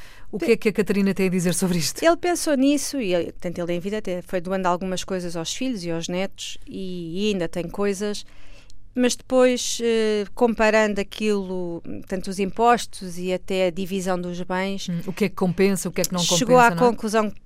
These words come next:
Speaker 2: eh, preferiu, eh, não fazer nada, isto porque os herdeiros, ele tem, ele tem filhos e já tem bastantes netos e já até crescidos, eh,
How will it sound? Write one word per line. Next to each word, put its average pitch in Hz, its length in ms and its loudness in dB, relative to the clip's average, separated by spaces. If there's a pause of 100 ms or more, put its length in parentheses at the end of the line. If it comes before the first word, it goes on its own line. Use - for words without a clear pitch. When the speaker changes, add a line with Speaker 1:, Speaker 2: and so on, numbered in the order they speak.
Speaker 2:
eh, 202 120 -4
preferiu, 226 600 -2
eh, 196 200 0
não 202 160 0
fazer 185 400 -2
nada, 190 360 0 (180)
isto - 400 -6
porque 190 540 -8 (440)
os 196 140 -2
herdeiros, 220 400 4
ele 202 120 -2
tem, 185 260 -2
ele 180 100 -4
tem 180 160 -4
filhos 202 320 -6
e 165 40 -8
já 165 140 -2
tem 160 200 -4
bastantes - 400 -6
netos 190 280 -4
e - 40 -6
já 151 140 -4
até 151 260 -8
crescidos, - 600 -6 (760)
eh, 190 440 2